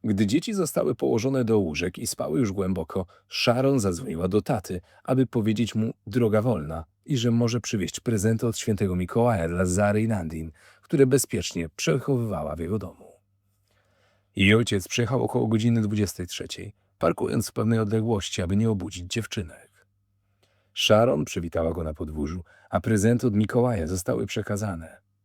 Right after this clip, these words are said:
Pożegnał się z nią, mówiąc, że zobaczą się następnego dnia. Rano dziewczynki miały zostać odebrane przez dziadków.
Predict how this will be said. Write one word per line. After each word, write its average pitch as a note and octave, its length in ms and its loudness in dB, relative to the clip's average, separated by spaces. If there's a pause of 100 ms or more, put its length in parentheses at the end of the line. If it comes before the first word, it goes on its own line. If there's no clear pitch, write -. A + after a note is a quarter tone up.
(460)
Pożegnał G2+ 520 2
się - 180 -4
z E2+ 80 -4
nią, G2 220 0 (320)
mówiąc, G2+ 460 0
że C3+ 120 -2
zobaczą B2+ 440 -2
się B2 120 -4
następnego A#2+ 640 -6
dnia. E2+ 240 -8 (1800)
Rano B2 380 6
dziewczynki A2+ 500 0
miały A2 220 4
zostać B2+ 300 -6
odebrane B2+ 440 -2
przez A2+ 200 -6
dziadków. - 640 -10